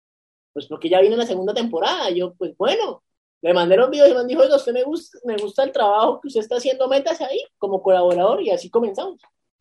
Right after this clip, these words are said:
Así comenzamos, eh, Desigual comenzó a colaborar con la serie Matarifa y Tomás, que ahí son de, son en colaboración con nosotros, y así fue como comenzamos a trabajar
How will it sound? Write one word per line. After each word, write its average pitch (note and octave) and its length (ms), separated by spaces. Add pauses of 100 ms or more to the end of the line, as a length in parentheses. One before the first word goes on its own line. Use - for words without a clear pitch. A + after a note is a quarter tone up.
(200)
Así E3 220
comenzamos, A3+ 920 (340)
eh, F3+ 180
Desigual F3+ 680
comenzó G#3 400
a F3 100
colaborar F#3+ 560
con G3+ 140
la F3+ 100
serie F#3 220
Matarifa G#3+ 480
y F3 100
Tomás, G#3 320
que - 100
ahí E3+ 120
son G3 180
de, G#3 300 (520)
son F#3 200
en F#3+ 100
colaboración E3 460
con G3+ 140
nosotros, G3+ 420
y G3 160
así F#3 220
fue G#3 120
como A#3+ 180
comenzamos F#3 400
a G#3+ 60
trabajar F3 420